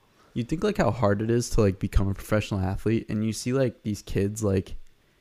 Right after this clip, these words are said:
come up and their dad was so-and-so, like, their uncle played in the league, like, their brother plays in the league, like, what the fuck? Like,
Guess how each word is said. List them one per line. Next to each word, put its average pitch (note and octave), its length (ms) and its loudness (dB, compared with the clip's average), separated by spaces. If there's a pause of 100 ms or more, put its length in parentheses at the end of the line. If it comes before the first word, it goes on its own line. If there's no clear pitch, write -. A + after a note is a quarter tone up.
come G#2+ 220 0
up G2 180 2
and G#2 80 -2
their G2 100 0
dad G2 360 2
was G2 200 -2
so-and-so, G2 760 2
like, F#2+ 180 0
their - 180 -6
uncle G#2 300 -4
played G2+ 360 0
in G2 100 -2
the G2 60 0
league, G2 420 2
like, F#2+ 180 0
their G2+ 100 0
brother G#2 380 2
plays G#2+ 320 2
in G#2+ 80 0
the G#2 60 0
league, G#2 320 0
like, F#2+ 180 0 (400)
what G2+ 400 0
the F#2+ 80 0
fuck? G2 380 2
Like, F#2+ 240 -4